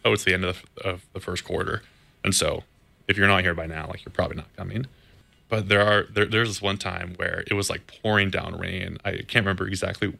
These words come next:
who we were playing or, like, what year it was, but it was, like, one of those, like, monsoon games at Levi's. And this reporter showed up late and someone needed to go run the credential out to them in the parking lot.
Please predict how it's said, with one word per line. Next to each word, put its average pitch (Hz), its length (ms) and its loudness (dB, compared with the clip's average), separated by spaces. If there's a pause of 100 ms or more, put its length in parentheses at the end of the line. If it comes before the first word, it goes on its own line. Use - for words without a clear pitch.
who 104 180 2
we 101 140 2
were 95 80 2
playing 90 480 -6
or, 95 100 -4
like, 87 220 -6
what 98 160 0
year 98 160 -2
it - 80 -6
was, 92 400 -2 (560)
but - 160 2
it 113 60 4
was, 101 140 4
like, 95 300 2
one 110 100 0
of 113 60 2
those, 104 160 4
like, 90 160 -2
monsoon 90 580 -6
games 80 320 -10
at 80 120 -6
Levi's. 98 520 0 (920)
And 104 100 2
this 98 140 2
reporter 92 380 0
showed 87 240 2
up 87 180 -4
late 85 320 -2
and 95 200 -12 (480)
someone 101 360 4
needed 92 220 -4
to - 140 -4
go 90 160 -2
run 92 300 -2
the - 80 -12
credential 98 500 -2
out - 120 -2
to - 80 -10
them - 140 -4
in - 80 -8
the - 60 -14
parking 98 340 -4
lot. 92 320 -2